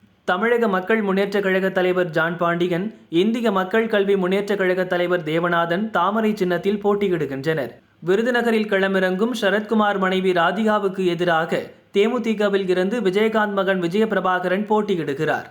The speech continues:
திமுக கூட்டணியில் காங்கிரசுக்கு இந்த தொகுதி ஒதுக்கப்பட்டுள்ளது.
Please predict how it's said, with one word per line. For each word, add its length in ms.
திமுக 420
கூட்டணியில் 540
காங்கிரசுக்கு 600
இந்த 340
தொகுதி 320
ஒதுக்கப்பட்டுள்ளது. 920